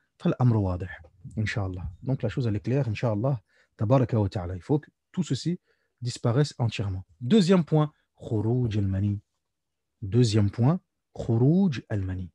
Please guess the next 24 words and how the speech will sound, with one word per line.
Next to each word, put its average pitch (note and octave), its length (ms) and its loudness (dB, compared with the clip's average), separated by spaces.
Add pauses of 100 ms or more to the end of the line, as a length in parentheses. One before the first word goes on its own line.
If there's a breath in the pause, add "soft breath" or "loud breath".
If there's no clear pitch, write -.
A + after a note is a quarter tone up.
(460)
Il G2+ 60 -8
faut C#3+ 160 0
qu'il A2+ 200 -6
y B2 100 0
ait D3 120 -2 (100)
expulsion D3 800 -2 (320)
du G#2 180 -8
liquide C#3 440 -2 (460)
séminal. G2+ 600 -4 (1800 loud breath)
Une C3 120 4
question D3+ 280 0
avait B2 140 0
été A2+ 140 -4
posée C3 260 -2
dans A#2+ 140 -2
le, G2+ 320 -4
dans F2+ 100 -10
la F#2+ 80 -6
majmou'a, G#2+ 580 0
dans G#2+ 120 -4
le F#2+ 60 -4
groupe B2+ 200 -4
sur G2+ 160 -8
WhatsApp, C#3 340 -4